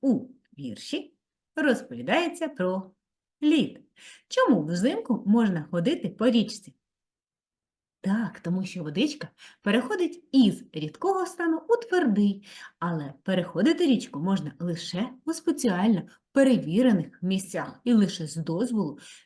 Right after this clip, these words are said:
та допомоги дорослих, тільки в такому випадку. Зверніть увагу: приклади води в твердому стані. Це лід, сніг, а також град. Як утворюється лід?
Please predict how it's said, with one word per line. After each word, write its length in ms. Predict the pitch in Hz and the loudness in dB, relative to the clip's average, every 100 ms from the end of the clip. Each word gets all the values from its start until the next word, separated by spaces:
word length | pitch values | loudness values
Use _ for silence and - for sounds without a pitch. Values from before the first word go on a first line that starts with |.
| _ | _
та 340 | 175 311 - _ | -2 -2 -4 _
допомоги 600 | 214 - 196 151 190 196 - _ _ - | -2 2 0 0 -2 -2 -4 _ _ -4
дорослих, 720 | 165 165 185 175 - 127 _ _ | -2 0 0 -2 -8 -18 _ _
тільки 420 | - 180 247 320 | -4 -2 -2 -4
в 180 | 311 _ | -8 _
такому 400 | 139 - 156 160 | -18 -8 -6 -4
випадку. 460 | 160 151 151 - - _ - - - - - | -4 -6 -12 -20 -20 _ -20 -20 -20 -20 -12
Зверніть 380 | 147 180 262 | -4 -2 0
увагу: 480 | 359 254 208 208 - _ _ _ | 0 0 0 -4 -8 _ _ _
приклади 600 | 226 233 208 156 143 139 | 2 2 2 -4 -8 -8
води 500 | 135 143 160 302 - - | -8 -4 0 -2 -4 -12
в 20 | |
твердому 640 | - 160 135 143 165 160 | -8 -6 -6 -4 -2 -4
стані. 480 | 151 - 214 160 123 - _ _ _ | -6 -2 2 2 -2 -12 _ _ _
Це 280 | - 139 - - | -6 -6 -6 -2
лід, 500 | 294 262 185 233 - _ _ _ _ | 4 6 4 0 -8 _ _ _ _
сніг, 720 | - - 208 208 170 180 - _ - _ - | -14 2 8 8 6 0 -8 _ -20 _ -8
а 120 | 165 | -6
також 720 | 147 - 160 175 - - _ | -6 -8 -6 -4 -6 -10 _
град. 480 | 175 151 196 151 - _ _ _ - | -8 -2 -2 -2 -8 _ _ _ -8
Як 480 | 156 170 277 - 277 | -2 0 0 -2 -10
утворюється 680 | 170 156 151 156 156 - 208 | -8 -4 -2 -2 -2 0 2
лід? 280 | 214 - | 2 0